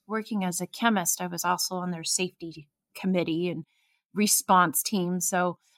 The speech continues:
you know, we worked a lot with our local fire department and the, you know, just S C B As and, and hooking up to the oxygen tank and everything. And, and there was a training officer,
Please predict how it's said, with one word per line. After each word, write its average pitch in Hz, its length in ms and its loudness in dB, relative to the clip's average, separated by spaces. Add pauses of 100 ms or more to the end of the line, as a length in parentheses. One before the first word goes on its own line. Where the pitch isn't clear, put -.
(120)
you 214 100 -2
know, 175 100 -4
we 180 140 -2
worked 196 320 2
a 180 60 -4
lot 165 280 0
with 185 240 -6
our 170 280 -4
local 180 480 -2
fire 185 200 0
department 175 640 -4
and 170 140 -10
the, 170 140 -12 (100)
you 214 140 -4
know, 170 120 -2
just 175 320 -6 (1200)
S 175 200 -2
C 180 120 -4
B 170 480 0
As 165 140 -2
and, 165 220 -4
and 170 400 -4
hooking 190 300 -4
up 170 140 -4
to 196 80 -4
the 185 100 -2
oxygen 175 640 -6
tank - 160 -18 (360)
and 180 80 -2
everything. 180 560 -2
And, 180 140 -6 (480)
and 202 160 4
there 185 80 4
was 180 200 2
a 170 200 -4
training 208 460 2
officer, 175 840 -2